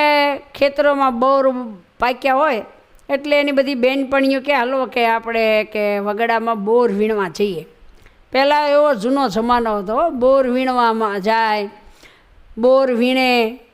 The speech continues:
લાવે, ધોઈને ભગવાનને ધરાવે, આવું. જેમ સબરી ભગવાનને બોર જમાડતા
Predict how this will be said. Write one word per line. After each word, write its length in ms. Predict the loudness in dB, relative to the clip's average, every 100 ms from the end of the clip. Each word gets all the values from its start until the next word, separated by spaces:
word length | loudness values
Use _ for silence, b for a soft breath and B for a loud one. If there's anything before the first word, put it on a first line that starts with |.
| -4
લાવે, 600 | 0 0 0 0 0 0
ધોઈને 480 | 0 0 2 2 0
ભગવાનને 600 | -4 -4 0 0 0 -4
ધરાવે, 520 | -2 -2 0 0 0
આવું. 380 | 0 -2 -6 -14 _ b b b b
જેમ 240 | 0 0
સબરી 640 | 0 -2 0 0 2 2 2
ભગવાનને 640 | 2 0 2 2 0 -2
બોર 340 | 0 2 2 0
જમાડતા 760 | 0 2 2 -2 -2 -2 -2